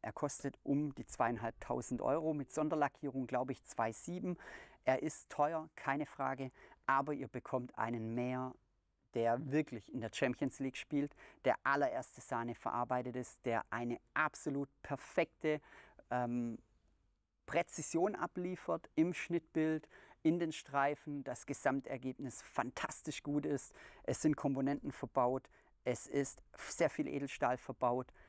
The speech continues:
es kann eigentlich nichts rosten, es kann nichts kaputt gehen, der ist so massiv gebaut. Ich bin fest davon überzeugt,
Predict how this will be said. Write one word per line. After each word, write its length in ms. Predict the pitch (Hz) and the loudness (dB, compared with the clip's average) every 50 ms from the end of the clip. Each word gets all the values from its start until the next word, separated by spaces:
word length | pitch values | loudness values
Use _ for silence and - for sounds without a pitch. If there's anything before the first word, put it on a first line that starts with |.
| - - _ _ _ | -20 -20 _ _ _
es 380 | - - - - 127 - - - | -2 0 0 0 -2 -4 -6 0
kann 200 | - - 147 147 | 2 2 2 4
eigentlich 440 | - - 127 147 156 143 139 - | 4 2 2 2 2 0 -2 -4
nichts 360 | - 143 - - - - - - | -6 -8 -8 -8 -12 -12 -4 -2
rosten, 380 | 135 131 - - - - 135 | -2 -2 -2 -4 -6 -4 -4
es 180 | 123 117 - - | -4 -4 -6 -6
kann 200 | - - 139 147 | 0 2 2 2
nichts 260 | 143 - - - - | 2 0 -2 -10 -6
kaputt 400 | - - - - - 135 - - | -6 -6 -2 0 -2 -2 -2 0
gehen, 220 | - 127 127 123 | 0 0 2 2
der 160 | 113 120 117 123 | 0 0 -2 -2
ist 200 | - - - - | -4 -4 -2 0
so 120 | 160 156 | 2 2
massiv 580 | 165 165 143 - - - 156 147 - - - - | 2 2 0 0 -4 -6 -6 -8 -8 -10 -4 -4
gebaut. 480 | - - - 135 120 123 135 139 - - - - - - - - _ _ _ _ | -4 2 4 4 4 4 2 -2 -4 -12 -20 -20 -20 -20 -20 -20 _ _ _ _
Ich 200 | - 202 - - | -2 -2 0 2
bin 260 | - 165 156 147 - - | 2 2 2 0 -4 -4
fest 320 | - - 165 - - - | 0 0 0 0 0 -4
davon 240 | 151 - - 139 143 | -6 -4 0 -2 -2
überzeugt, 480 | 127 139 135 - - 135 127 131 - | -2 -2 -6 -4 0 0 0 0 -2